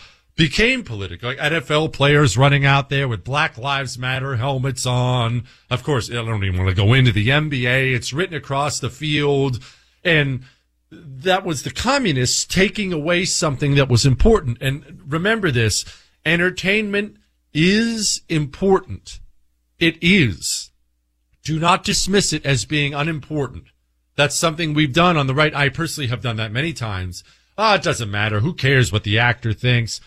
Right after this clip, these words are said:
No one cares what the running back thinks." Uh, go look at their social media followings. Yes, they do. People care. A lot of people care. Entertainment. If you were in a small, a small Indian tribe,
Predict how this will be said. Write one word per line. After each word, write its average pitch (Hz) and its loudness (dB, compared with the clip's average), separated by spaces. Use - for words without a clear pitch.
No 294 4
one 247 -2
cares 220 0
what 165 -6
the 143 -4
running 190 2
back 156 0
thinks." 156 -8
Uh, 117 -10
go 185 -6
look 185 -6
at - -12
their 151 -6
social 117 -6
media 104 0
followings. 82 -2
Yes, 127 2
they 135 2
do. 101 0
People 123 4
care. 104 2
A 87 -4
lot 95 4
of - 0
people 98 0
care. 90 -6
Entertainment. 151 4
If 143 0
you 185 -4
were 214 0
in 175 -2
a 139 0
small, 190 -2
a 156 2
small 240 2
Indian 214 2
tribe, 95 -2